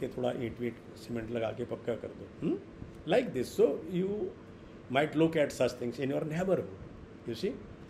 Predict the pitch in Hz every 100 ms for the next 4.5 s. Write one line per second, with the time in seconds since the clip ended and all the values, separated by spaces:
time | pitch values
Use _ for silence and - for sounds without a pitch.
0 | - - - - 170 151 202 208 - 196
1 | 175 180 175 165 139 - - 131 131 127
2 | 156 143 156 151 135 127 127 135 127 123
3 | 123 131 117 117 117 123 123 120 - 117
4 | 110 - 127 131